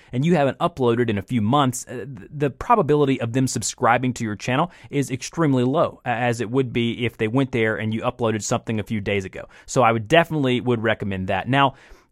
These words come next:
let me ask you this, Vinny. It would be very interesting to get your answer to this question. Are there any YouTube tools that you use, whether it be hardware,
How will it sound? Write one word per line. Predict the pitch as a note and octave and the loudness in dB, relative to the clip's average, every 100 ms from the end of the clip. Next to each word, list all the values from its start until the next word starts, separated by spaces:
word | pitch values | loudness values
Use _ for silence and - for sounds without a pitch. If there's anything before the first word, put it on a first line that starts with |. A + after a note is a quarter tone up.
| - | -2
let | G#3+ | 2
me | C4+ | 2
ask | G#3 - | 2 0
you | C3+ | 0
this, | C3 | 0
Vinny. | - A2+ A2 | -2 -2 -2
It | A2 | -6
would | C3+ | -6
be | C3 | -4
very | D3+ C4+ | -2 -2
interesting | F3+ E3 D3 - C3 A#2 | 0 2 2 2 0 -2
to | A2+ | -2
get | B2 - | -2 -2
your | A#2 A2 | -4 -2
answer | A#2 A#2+ A2 | -2 -2 -4
to | |
this | G#2 - | -4 -2
question. | B2+ A#2+ - G2 F2+ - | 0 0 -2 -8 -8 -2
Are | C#3+ | 0
there | C#3 C#3+ | 2 0
any | F3 A#3+ C#4+ | 0 2 2
YouTube | D3 D3+ - E3 D3+ C3 - | 2 -2 -2 -2 -2 -4 -4
tools | C#3 C3+ D3+ D3 - | -2 0 -2 -6 -10
that | A#2+ A#2 G#2 - | -4 -2 -2 -6
you | A#2 C3 | -2 0
use, | C3 B2+ C3+ B2+ | 2 0 0 2
whether | A#2+ G#2+ | 0 0
it | G#2 | -4
be | G#2+ | -4
hardware, | - C3+ B2+ B2+ A#2+ A#2+ | 0 2 2 2 2 0